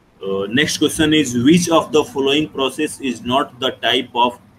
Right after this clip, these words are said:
bulk forming process in the metal forming? Here, uh, we have seen that the rolling process, the forging process, the extrusion process, and the drawing process is used for bulk, uh,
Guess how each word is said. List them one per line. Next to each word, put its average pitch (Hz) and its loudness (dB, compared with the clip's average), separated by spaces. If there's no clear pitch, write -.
bulk 156 0
forming 135 0
process 123 -4
in 120 -12
the 117 -2
metal 113 -4
forming? 104 -6
Here, 175 2
uh, 135 2
we 143 -4
have 147 0
seen 156 -10
that 143 -2
the 131 0
rolling 135 2
process, 139 -2
the 123 -4
forging 127 -4
process, 127 -6
the 123 0
extrusion 131 -8
process, 127 -2
and 131 -6
the 120 2
drawing 131 -2
process 135 -2
is 131 -4
used 131 -4
for 135 2
bulk, 143 -2
uh, 110 -2